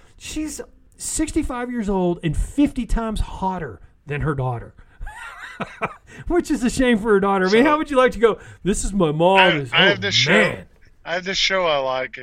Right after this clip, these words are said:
Speaker 2: called The Office. Uh, no,
Speaker 1: Yeah.
Speaker 2: no, I'm sorry. Uh, Parks and Recreation. Have
Speaker 1: Okay.
Speaker 2: you ever seen that
Speaker 1: I've,
Speaker 2: show?
Speaker 1: I haven't seen it. I've heard of it. I know what it is. Yeah, Amy Poehler?
Speaker 2: Okay.
Speaker 1: Is that right?
Speaker 2: Uh, yes, and
Speaker 1: Okay.
Speaker 2: it is. So everybody, just give it a try. I,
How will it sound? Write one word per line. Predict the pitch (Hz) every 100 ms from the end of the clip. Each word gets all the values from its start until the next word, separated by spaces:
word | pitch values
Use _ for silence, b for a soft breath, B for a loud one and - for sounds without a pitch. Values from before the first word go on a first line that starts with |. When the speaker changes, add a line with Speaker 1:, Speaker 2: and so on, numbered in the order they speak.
| 113
Speaker 2:
called | - 135 127
The | 120
Office. | 123 139 170 156 - - - -
Uh, | 143 156
no, | 170
Speaker 1:
Yeah. | 165
Speaker 2:
no, | 147
I'm | 139
sorry. | 123 117 _ B B _
Uh, | 123
Parks | 123 - 175 175 -
and | 151
Recreation. | 156 151 - 135 135 131 - 87 _
Have | -
Speaker 1:
Okay. | 131
Speaker 2:
you |
ever | 151
seen | 147 143 139
that | 151
Speaker 1:
I've, | 156
Speaker 2:
show? | 143
Speaker 1:
I | 165
haven't | 185 214
seen | - 214 214
it. | 196
I've | 156
heard | 139 165
of | 165
it. | 156
I |
know | 135 135
what | 131
it | 117
is. | 92 87
Yeah, | 143 123
Amy | 151 175
Poehler? | 170 180 208 226 196 - -
Speaker 2:
Okay. | 151 143 120 -
Speaker 1:
Is | 139
that | 147
right? | 170 190 175 - - - - - 135
Speaker 2:
Uh, | 131 120 - _ -
yes, | 147 151 117 - - -
and | 135
Speaker 1:
Okay. | 127 139
Speaker 2:
it |
is. | 135 131 107 101
So | - 131 127 - b b b _
everybody, | 151 165 170 147 143 147
just | 127 160 -
give | 170 175
it | 214
a |
try. | 208 - 123
I, | 117